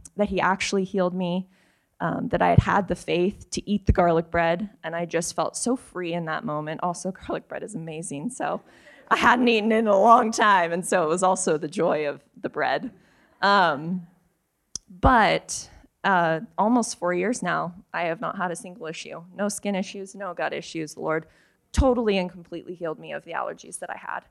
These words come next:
Um, and I, um,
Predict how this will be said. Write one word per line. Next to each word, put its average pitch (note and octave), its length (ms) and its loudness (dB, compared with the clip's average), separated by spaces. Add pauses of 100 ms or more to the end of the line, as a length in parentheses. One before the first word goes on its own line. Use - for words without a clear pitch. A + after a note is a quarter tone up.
(580)
Um, E3 540 -6 (440)
and E3+ 760 -6 (640)
I, F#3 800 0 (220)
um, - 440 -4